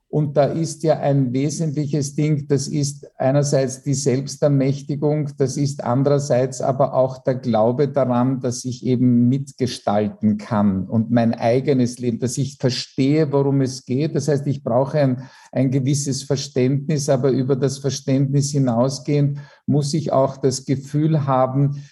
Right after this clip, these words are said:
dass das, was ich mache, auch eine Veränderung bewirken kann, ob für mich oder für andere. Das heißt, ein wesentlicher Teil ist, an einer Gemeinschaft teilzunehmen, sich selbst das klar zu definieren,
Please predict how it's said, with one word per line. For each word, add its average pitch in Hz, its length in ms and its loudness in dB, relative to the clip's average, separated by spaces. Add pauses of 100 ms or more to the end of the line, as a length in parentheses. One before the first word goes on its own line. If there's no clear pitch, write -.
(120)
dass 127 260 -2
das, 139 320 0
was 135 180 -2
ich 123 220 -4
mache, 113 560 0
auch 127 160 0
eine 127 180 0
Veränderung 127 720 0
bewirken 123 600 -2
kann, 107 340 2
ob 113 220 -4
für 127 160 -2
mich 135 340 0
oder 123 180 0
für 127 220 -4
andere. 104 560 0 (500)
Das 123 160 -2
heißt, 143 260 0
ein 135 180 2
wesentlicher 147 580 -2
Teil 139 420 0
ist, 143 300 -4
an 135 160 0
einer 131 180 2
Gemeinschaft 131 800 0
teilzunehmen, 139 1160 0
sich - 380 -6
selbst 131 400 -2
das - 240 -2
klar 127 340 0
zu 143 160 -6
definieren, 139 960 0